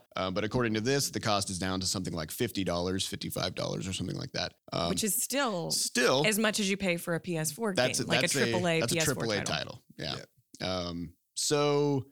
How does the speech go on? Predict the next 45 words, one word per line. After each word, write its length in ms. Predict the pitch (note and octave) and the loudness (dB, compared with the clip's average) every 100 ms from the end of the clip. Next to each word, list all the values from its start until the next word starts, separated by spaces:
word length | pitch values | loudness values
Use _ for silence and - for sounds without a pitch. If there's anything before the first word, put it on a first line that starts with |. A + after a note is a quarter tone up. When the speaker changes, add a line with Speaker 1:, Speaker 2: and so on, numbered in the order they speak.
| - | -4
Speaker 1:
you 100 | C3+ | 0
know, 200 | C3 B2 | 2 2
th-, 200 | C#3+ C#3+ | 0 2
th-, 160 | F#3 F#3+ | 0 0
these 400 | C#3 C3 G3 D#3 | -2 0 2 2
numbers 460 | C#3 C#3+ C#3 B2+ - | 2 2 2 2 2
kind 280 | B2 A2+ | 2 2
of 380 | G#2+ G2 F#2+ - | 0 -2 -4 -8
bring 440 | G#2+ G#2+ A2+ A2+ G#2+ | -6 0 0 0 -2
to 100 | G#2 | -2
light 400 | F#2+ F#2 G2 F2+ | -2 0 0 -2
a 60 | F#2 | -6
lot 380 | F2+ F2+ F2+ | -4 -4 -4
of 160 | F2+ E2 | -6 -6
the 160 | F2+ E2+ | -6 -4
reasons 440 | G2+ F#2+ F2+ F#2 | -4 -4 -4 -6
why 760 | F2+ F#2 F#2 F#2 F#2 F#2 F2+ - - | -6 -2 0 0 0 -2 -4 -8 -6
all 140 | G2 | -4
the 120 | F2+ F2 | -2 -2
top 260 | G2+ F2 | -2 0
mobile 280 | G#2+ A#2 G2 | 0 0 -2
games 260 | F2 F2+ - | -4 -4 -4
are 180 | E2 | -4
the 80 | E2 | -4
way 140 | B1 A1+ | -6 -6
they 140 | A#1+ | -4
are, 360 | F#2 D#2+ A1 - - | -2 -2 -4 -8 -8
because 320 | - G2+ F2+ | -6 -4 -4
that's 340 | F#2+ F2+ - - _ - | -4 -4 -6 -10 _ -6
the 100 | G#2+ | -2
only 180 | F#2 F#2 | -2 -2
way 160 | F2 F2 | -2 -2
to 80 | |
make 240 | E2 F2+ - | -2 -4 -4
it 100 | - | -6
sustainable. 680 | - - F#2+ E2 C2 A#1+ G2 | -4 -2 -2 -2 -6 -8 -8
If 60 | - | -6
it 60 | G#2+ | 0
costs 300 | C3+ C#3 B2 | 4 4 2
that 120 | G#2+ | 0
much 180 | G#2+ - | 0 0
to 80 | G2 | -2
get 120 | - | -4
somebody 240 | G2 F2+ | -4 -4
to 140 | E2 | -4